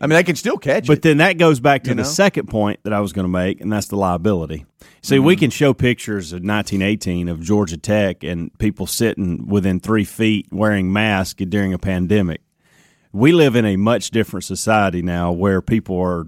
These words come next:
Speaker 2: just scared to death, and rightly so because of what goes on in this country from a liability standpoint.
Speaker 1: Sure.
Speaker 2: No one in nineteen eighteen cared about getting sued or even thought that was a possibility.
Speaker 1: Mm-hmm.
Speaker 2: And they were a little tougher, let's face it. And so you just diff-,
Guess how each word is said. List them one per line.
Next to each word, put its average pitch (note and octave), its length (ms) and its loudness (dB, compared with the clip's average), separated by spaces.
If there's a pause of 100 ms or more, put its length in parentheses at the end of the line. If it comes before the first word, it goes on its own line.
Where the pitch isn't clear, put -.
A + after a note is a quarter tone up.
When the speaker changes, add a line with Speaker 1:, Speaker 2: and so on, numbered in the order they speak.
Speaker 2:
just F#2+ 300 -2
scared A2+ 460 0
to F#2+ 100 -4
death, G2 500 -2
and E3+ 220 2
rightly C3 340 2
so G2+ 420 2
because G2 440 -2
of E2 100 -8
what F#2 240 -4
goes F2 260 -4
on F#2+ 420 0 (260)
in G2 140 0
this F2 180 -4
country B2+ 400 0
from F#2 160 -2
a F#2 40 2
liability F2 600 0
standpoint. F#2 580 -4
Speaker 1:
Sure. - 180 -20
Speaker 2:
No F#3+ 140 2
one A2 140 4
in F#2 100 0
nineteen F2+ 360 -2
eighteen F2 380 -2
cared F2+ 200 -2
about E2 240 -2
getting E2 180 -6
sued G#2 480 2
or G2 100 0
even F#2 160 -2
thought G#2 280 -2
that G2 180 0
was F#2+ 140 -4
a F2 40 -6
possibility. G2+ 800 0
Speaker 1:
Mm-hmm. F#2 320 -16
Speaker 2:
And F3+ 240 4
they F3+ 80 6
were C#3 160 4
a A#2 80 2
little A2+ 200 2
tougher, G#2 420 -2
let's F#2 180 -6
face G2 320 -2
it. - 160 -20 (560)
And G2 220 -4
so G#2 440 2 (140)
you A#2+ 120 -6
just D#3+ 200 -6
diff-, B2+ 260 0